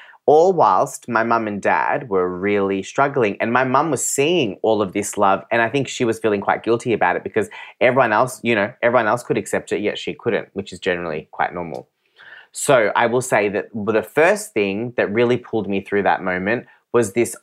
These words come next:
overwhelming support system that I got from, from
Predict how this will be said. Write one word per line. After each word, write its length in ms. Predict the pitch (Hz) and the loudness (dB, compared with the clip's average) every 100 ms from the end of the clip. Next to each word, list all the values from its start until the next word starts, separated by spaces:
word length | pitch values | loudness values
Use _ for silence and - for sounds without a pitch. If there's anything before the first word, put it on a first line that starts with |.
| - | 2
overwhelming 1200 | 120 135 139 143 113 104 104 101 104 143 175 180 _ _ - | 4 6 4 2 4 2 2 0 -2 -2 -4 -6 _ _ -6
support 680 | - - - 110 107 - - | -4 -4 -2 2 2 0 -6
system 420 | 104 - 101 98 | -8 -4 -4 0
that 120 | 98 | 2
I 120 | 95 | 0
got 300 | 87 92 - - - _ _ | 2 2 0 -4 -20 _ _
from, 480 | 113 101 98 95 95 _ _ _ _ | 2 2 2 -4 -8 _ _ _ _
from 480 | - 135 123 123 | 0 2 2 -4